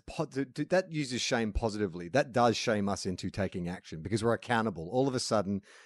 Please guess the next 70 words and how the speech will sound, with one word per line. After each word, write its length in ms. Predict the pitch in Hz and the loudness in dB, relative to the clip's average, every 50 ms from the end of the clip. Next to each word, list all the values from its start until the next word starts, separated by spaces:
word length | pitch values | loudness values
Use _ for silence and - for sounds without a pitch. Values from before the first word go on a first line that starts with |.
| - _ | -10 _
the 60 | - 113 | 2 2
ideas 420 | 113 101 117 131 135 135 117 101 | 2 4 6 6 6 6 6 4
are 80 | 104 101 | 2 4
out 240 | 101 98 95 - _ | 4 2 2 0 _
there. 120 | 107 95 | 0 2
I 20 | |
mean, 200 | 101 117 127 135 | 2 4 2 4
we 120 | 143 151 139 | 2 0 0
generate 400 | 113 151 151 139 127 120 110 104 | 2 2 2 4 4 2 2 2
a 40 | 101 | 0
billion 460 | 90 85 - - 117 104 104 98 95 | -4 -4 2 2 2 4 4 2 2
ideas 540 | 95 92 92 80 85 90 90 90 85 - 113 | 0 0 -2 -2 -4 -4 -4 -4 -4 -4 -4
on 140 | 87 87 | -2 -2
this 100 | 92 85 | -4 -4
show, 340 | - - - 98 85 82 87 87 | -6 -4 -4 -4 -4 -4 -6 -6
but 100 | - 107 | -8 0
this 220 | 117 139 131 - - | 0 0 0 2 0
was 120 | 127 104 | -2 0
one 280 | 101 107 104 101 95 92 | 2 2 2 2 2 0
that 100 | 95 92 | 0 0
we 80 | 90 92 | 0 -2
were 60 | 90 | -2
like, 320 | 90 92 90 90 - - _ - - - - - _ _ - | 0 0 -2 -2 -4 -8 _ -20 -20 -20 -20 -20 _ _ 4
"Okay, 420 | 131 127 - - 92 80 76 71 - _ _ _ _ | 4 4 4 4 -4 -4 -4 -8 -12 _ _ _ _
we're 80 | - 117 | -2 2
gonna 180 | 110 131 135 117 | 4 4 2 4
put 160 | - - 113 | 2 2 2
it 100 | 107 95 | 2 2
out 200 | 104 104 - - | 0 0 -2 -4
to 80 | - | -6
market." 560 | 87 85 90 95 92 92 87 - - 85 _ - | -4 -2 0 2 2 0 -2 -4 -14 -16 _ -6
So 160 | - 104 95 | -4 -2 0
we 100 | 92 101 | 0 -2
had 220 | 85 82 117 110 - | 0 2 0 0 0
to 100 | 107 98 | -2 -10
actually 220 | 92 - - 104 | -10 -12 -14 -8
come 180 | - 107 95 92 | -6 -6 -6 -6
up 80 | 87 | -8
with 120 | 95 - - | -12 -10 -8
something. 300 | - 92 92 90 85 87 | -8 -8 -6 -8 -2 0
But 100 | 147 190 | 0 2
you're 100 | 208 220 | 2 4
right. 300 | 233 247 196 147 180 - - - - - - - _ _ - - | 6 6 6 6 4 0 -4 -18 -20 -20 -20 -20 _ _ 6 12
Foz 260 | 180 190 196 185 135 | 12 12 12 12 10
was 220 | 143 135 120 - - - | 6 4 4 4 0 -6
right 320 | 135 123 131 139 135 123 | 0 6 8 8 10 10
on 100 | 117 107 | 8 4
top 200 | 101 113 107 90 | 4 2 2 2
of 100 | 104 87 | 0 -2
it. 80 | 85 - - - | -4 -8 -6 2
Like, 280 | 104 113 120 120 - | 6 8 8 8 6
he 340 | - 147 147 147 143 139 135 - | 6 6 6 6 6 4 2 2
emailed, 460 | 135 120 117 117 110 107 104 104 104 | 4 4 6 6 6 6 6 4 6
I 80 | 131 135 | 6 8
went 240 | 156 190 226 220 - | 10 10 8 8 6
through 140 | - 165 | 2 4
that 160 | 160 160 - - | 6 6 4 4
email 320 | 117 117 117 110 101 98 | 4 4 6 4 4 2
chain. 380 | - - 127 120 107 92 90 92 | 2 0 0 2 2 0 0 0
He 100 | 117 123 | -2 0
sent 240 | - 190 196 - | 2 0 0 0
us 160 | 180 - - _ | -2 -6 -6 _
twenty 380 | _ - - 151 151 - 151 135 | _ 0 2 2 2 4 0 0
emails 400 | - 117 120 123 120 110 104 92 | 2 2 2 4 4 2 2 2
in 60 | 104 | 0
the 40 | 101 | -2
space 240 | - - 110 98 - | 2 0 0 0 0
of 80 | 101 | -4
three 220 | - - 117 107 101 | -4 0 2 2 4
days, 440 | 98 104 107 95 80 - - - | 4 2 2 0 -2 -6 -12 -14